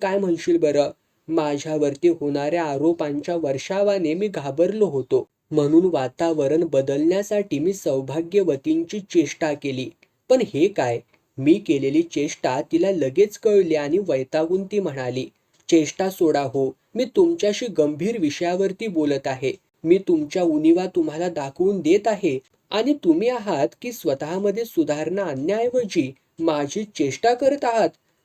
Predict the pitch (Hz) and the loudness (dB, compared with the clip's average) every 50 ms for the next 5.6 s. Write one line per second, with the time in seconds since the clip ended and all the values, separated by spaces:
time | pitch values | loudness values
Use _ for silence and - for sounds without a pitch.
0 | _ _ - 180 170 165 156 - - 180 170 175 165 151 147 160 180 - - - | _ _ 4 6 6 6 4 0 0 0 2 2 2 2 0 -2 -4 -6 -2 0
1 | 160 147 139 143 156 180 190 196 190 190 - 220 196 160 143 143 - 170 196 185 | 0 0 0 0 -2 0 0 0 0 0 -4 -4 -4 -4 -6 -8 -2 0 0 0
2 | 160 151 143 - 165 165 175 180 185 202 208 202 - 156 139 143 147 147 175 196 | 0 -2 -6 -4 -4 -2 -2 0 2 0 0 0 -4 -6 -6 -4 -2 -2 -2 -2
3 | 196 190 156 147 143 143 131 131 - 135 131 131 - - _ _ _ _ _ - | -2 -4 -6 -8 -4 -2 -4 -2 -2 -2 -4 -4 -4 -6 _ _ _ _ _ -10
4 | - 160 151 151 147 151 151 - - 160 143 139 147 147 156 165 - 165 147 139 | -2 0 0 0 0 -2 -6 -6 -6 -6 -4 -2 -2 -2 -2 -2 -4 -4 -6 -6
5 | 139 - 175 170 - 143 135 - - 185 202 | -6 -6 -6 -6 -4 -6 -8 -4 -2 -2 -2